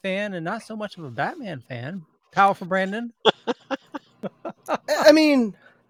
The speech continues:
Speaker 2: you know, I, I like,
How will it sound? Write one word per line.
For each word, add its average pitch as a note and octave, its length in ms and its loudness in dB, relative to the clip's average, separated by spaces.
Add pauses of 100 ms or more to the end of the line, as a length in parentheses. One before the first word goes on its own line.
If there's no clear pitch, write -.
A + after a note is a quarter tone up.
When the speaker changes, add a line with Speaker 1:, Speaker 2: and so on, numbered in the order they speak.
(480)
Speaker 2:
you C#4+ 100 -4
know, D#3+ 340 2 (1900)
I, D4 160 2 (720)
I B3+ 80 2
like, F#4+ 240 2